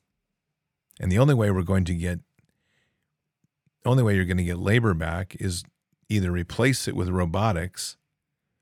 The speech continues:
or replace it with new people. And the birth rate is low at this point in time.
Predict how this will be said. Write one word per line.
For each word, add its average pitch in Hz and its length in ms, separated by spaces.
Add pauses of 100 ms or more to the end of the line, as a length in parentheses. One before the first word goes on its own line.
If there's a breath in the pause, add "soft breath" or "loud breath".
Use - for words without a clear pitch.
(180)
or 92 140
replace 90 520
it - 120
with 92 420 (720)
new 90 240
people. - 480 (500)
And 87 180
the 87 60
birth 120 340
rate 90 280
is 87 400 (420)
low 90 540
at 104 120
this 87 160
point 82 240
in 92 80
time. 90 360